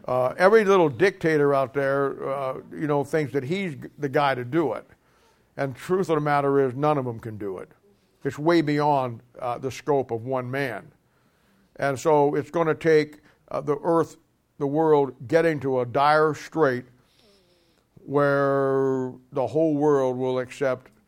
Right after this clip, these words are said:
anybody who has the ability to fix our problems. And that'll be the Antichrist. And of course, the rapture of the church is gonna take place.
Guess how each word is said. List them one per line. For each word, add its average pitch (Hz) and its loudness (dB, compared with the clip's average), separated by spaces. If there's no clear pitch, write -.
anybody 123 0
who 127 -4
has 127 0
the 127 -6
ability 117 -2
to 117 -10
fix - -8
our 113 -10
problems. 98 -8
And 123 -12
that'll 127 -2
be 123 -6
the 110 -8
Antichrist. - -14
And 143 -4
of 143 -2
course, 160 4
the 151 -2
rapture 165 4
of 139 2
the 135 2
church 175 -2
is 123 -6
gonna 123 -2
take 113 -8
place. 123 -8